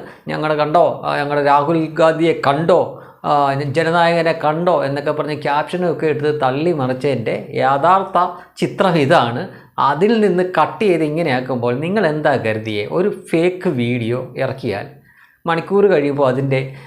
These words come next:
ആ, യഥാർത്ഥത്തിലുള്ള റിയൽ വീഡിയോ വരും എന്ന് നിങ്ങൾക്കറിയില്ലേ? അല്ലെങ്കിൽ അത് പോട്ടെ, ഈ സഭ ടി വി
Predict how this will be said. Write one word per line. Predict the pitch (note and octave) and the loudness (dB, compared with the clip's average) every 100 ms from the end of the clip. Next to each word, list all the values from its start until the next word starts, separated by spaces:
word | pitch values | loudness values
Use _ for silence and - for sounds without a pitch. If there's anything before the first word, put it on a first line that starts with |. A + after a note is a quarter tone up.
| - | -6
ആ, | C#3+ C3 | 0 2
യഥാർത്ഥത്തിലുള്ള | C3 D#3+ F3 F#3+ F#3 D3 C#3 C3 C3+ - C3 | 4 4 4 0 -2 0 2 0 -2 -6 -2
റിയൽ | D#3 | 0
വീഡിയോ | D#3 C#3 C3+ C#3 | 0 0 2 2
വരും | B2 B2 C3+ | 2 2 0
എന്ന് | B2+ B2 A#2+ | -2 -2 -2
നിങ്ങൾക്കറിയില്ലേ? | A#2+ A#2+ A2 A#2+ F#2+ E3+ - | -2 -2 -2 -2 -4 -4 0
അല്ലെങ്കിൽ | E3 C4 C#4+ C4+ D3+ | 2 2 2 0 2
അത് | G#3+ | 2
പോട്ടെ, | G#3 G3+ C3 - - _ _ _ _ _ - | 4 2 0 -4 -20 _ _ _ _ _ -6
ഈ | C#3 G#3 | -2 -2
സഭ | G#3 E3+ D#3 G3 | 2 2 4 4
ടി | A3+ A#3 A#3+ | 2 0 -2
വി | A3 G3 G#3 | 0 -2 -4